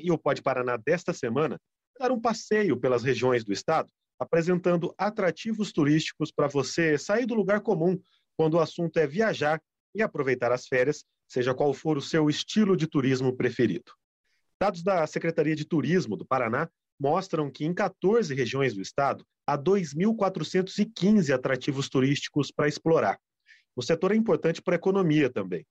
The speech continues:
São mais de cento e trinta mil empregados com carteira assinada trabalhando no turismo paranaense, que movimenta cifras acima de meio bilhão de reais ao ano,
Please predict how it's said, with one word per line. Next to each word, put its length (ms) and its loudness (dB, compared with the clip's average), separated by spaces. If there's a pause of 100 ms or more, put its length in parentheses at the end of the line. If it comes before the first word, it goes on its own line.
(240)
São 140 2
mais 220 2
de 100 0
cento 480 0
e 40 -4
trinta 380 0
mil 220 2
empregados 640 -2
com 240 0
carteira 380 2
assinada 520 0 (280)
trabalhando 500 0
no 100 0
turismo 380 0
paranaense, 640 0 (240)
que 80 -2
movimenta 500 0
cifras 580 -2
acima 460 0
de 100 0
meio 240 4
bilhão 400 2
de 120 -6
reais 360 0
ao 200 2
ano, 200 -2